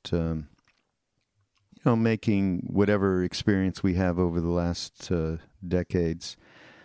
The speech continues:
uh, and the friends that we have, and introducing them to everybody, and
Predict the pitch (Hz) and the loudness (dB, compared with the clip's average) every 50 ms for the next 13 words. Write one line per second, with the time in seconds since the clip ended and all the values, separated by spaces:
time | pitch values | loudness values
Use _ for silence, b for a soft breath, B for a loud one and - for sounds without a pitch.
0 | B B B B B 160 107 92 90 90 - - 101 95 90 87 - - - 113 | B B B B B -4 -2 -2 -2 -2 -2 0 0 2 2 0 0 2 4 4
1 | 107 110 107 90 87 101 87 - 107 110 107 95 98 98 92 92 95 95 90 92 | 4 4 2 2 2 2 2 2 2 2 2 2 2 2 2 2 2 2 2 2
2 | 95 95 95 - 104 92 87 98 101 98 - - 101 95 95 90 87 92 90 90 | 2 2 0 0 -2 0 2 2 2 2 0 0 0 0 2 2 2 0 0 0
3 | 90 90 87 - - - - 104 95 90 87 - - 101 101 87 92 90 82 87 | 0 -2 -4 -6 -8 -6 -2 0 0 0 0 0 0 -2 0 0 0 0 0 0
4 | 87 85 82 87 90 92 92 90 90 85 82 85 82 80 - | 0 0 0 0 0 0 0 -2 -2 -2 -2 -4 -6 -6 -8